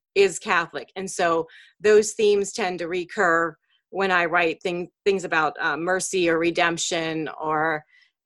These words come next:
um, a lot of what I write has an emphasis on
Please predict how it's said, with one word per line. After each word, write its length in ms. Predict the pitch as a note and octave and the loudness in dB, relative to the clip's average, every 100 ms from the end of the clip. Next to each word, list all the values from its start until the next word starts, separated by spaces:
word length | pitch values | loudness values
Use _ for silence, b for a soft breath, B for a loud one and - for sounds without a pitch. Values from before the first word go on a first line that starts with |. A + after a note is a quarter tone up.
| - | -2
um, 240 | F#3 F3 D#3+ _ - F#3+ | 0 0 -4 _ -8 0
a 60 | |
lot 220 | G3+ A3+ B3+ | 4 6 6
of 80 | |
what 120 | F#3+ F#3+ | 4 2
I 100 | F3+ | 2
write 340 | F3+ F3 - | 0 -2 -4
has 180 | F3+ E3+ | -10 -8
an 60 | |
emphasis 540 | F3 F3 F3+ F3+ E3 - | -10 -8 -10 -10 -10 -6
on 520 | E3+ E3+ D#3+ D#3+ | -2 -2 -2 -6